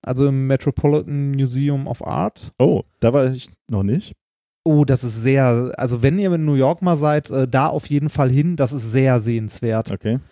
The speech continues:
Speaker 1: Das ist, äh, ich war im Naturkundemuseum und hab dort Hörer getroffen. Schöne Grüße an der Stelle.
Speaker 2: Äh, zufällig oder?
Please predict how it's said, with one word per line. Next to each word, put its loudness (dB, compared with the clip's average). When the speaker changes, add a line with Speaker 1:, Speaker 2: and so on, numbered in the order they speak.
Speaker 1:
Das -4
ist, -10
äh, 0
ich -4
war 4
im 0
Naturkundemuseum -2
und 2
hab 2
dort 0
Hörer 2
getroffen. -4
Schöne 0
Grüße -2
an -6
der 0
Stelle. -2
Speaker 2:
Äh, 0
zufällig 0
oder? 2